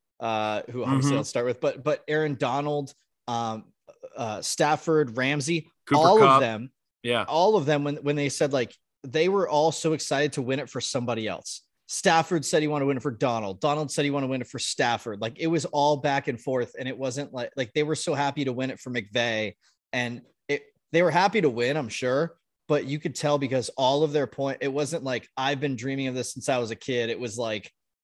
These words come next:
Speaker 1: "Man, Matt deserves
Speaker 2: We did this
Speaker 1: one."
Speaker 2: together.
Speaker 1: Yeah,
Speaker 2: Like,
Speaker 1: yeah,
Speaker 2: like, we,
Speaker 1: like
Speaker 2: we put in this work together, this brotherhood. Like, those are words they, like, I took brother word from watch-, or brotherhood from watching the post-game interviews when he was up with, when Donald and,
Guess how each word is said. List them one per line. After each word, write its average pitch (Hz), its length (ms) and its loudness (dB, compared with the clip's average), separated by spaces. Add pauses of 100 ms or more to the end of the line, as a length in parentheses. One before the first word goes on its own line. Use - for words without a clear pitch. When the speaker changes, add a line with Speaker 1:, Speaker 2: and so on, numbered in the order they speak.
(140)
Speaker 1:
"Man, 151 460 0
Matt 151 260 2
deserves 131 260 0
Speaker 2:
We 180 140 8
did 160 180 6
this 151 200 6
Speaker 1:
one." 123 60 -2
Speaker 2:
together. 131 540 2
Speaker 1:
Yeah, 95 80 -2
Speaker 2:
Like, 110 300 0
Speaker 1:
yeah, 156 200 0
Speaker 2:
like, 139 220 2
we, 180 200 8
Speaker 1:
like 131 120 0
Speaker 2:
we 190 240 6
put 180 220 2
in 151 100 4
this 143 220 0
work 127 220 2
together, 107 440 -2
this 131 160 2
brotherhood. 123 760 6
Like, 117 160 -2 (320)
those 202 220 6
are 240 60 8
words 180 360 4
they, 156 260 4
like, 147 200 0 (160)
I 156 140 2
took 175 260 0
brother 160 260 6
word 131 260 -2
from 123 160 -8
watch-, 123 520 4
or 123 100 -2
brotherhood 117 500 2 (260)
from 143 300 2
watching 135 500 4
the 120 120 2
post-game 123 560 0
interviews 117 400 -2
when 117 100 -4
he 113 100 0
was 110 140 0
up 110 160 2
with, 110 180 0
when 113 300 2
Donald 110 500 2
and, 101 220 -6